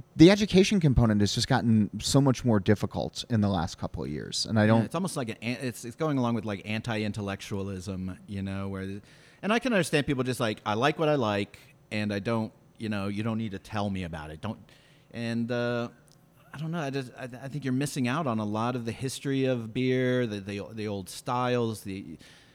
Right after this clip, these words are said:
Speaker 2: it, there's, there's, it's a world of beer out there, and just to see it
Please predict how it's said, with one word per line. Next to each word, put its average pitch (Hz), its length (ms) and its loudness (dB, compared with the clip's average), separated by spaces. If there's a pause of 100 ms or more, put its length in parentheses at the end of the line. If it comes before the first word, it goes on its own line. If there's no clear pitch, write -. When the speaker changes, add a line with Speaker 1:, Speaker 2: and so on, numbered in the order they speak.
(180)
Speaker 2:
it, 117 140 -16 (320)
there's, 139 140 -8
there's, 147 220 -6
it's 147 320 -8
a 147 80 4
world 185 380 2
of 98 140 -4
beer 131 260 2
out 87 240 -6
there, 82 520 -10
and 117 120 -4
just 147 160 -8
to 139 80 -8
see 143 220 -2
it 117 100 0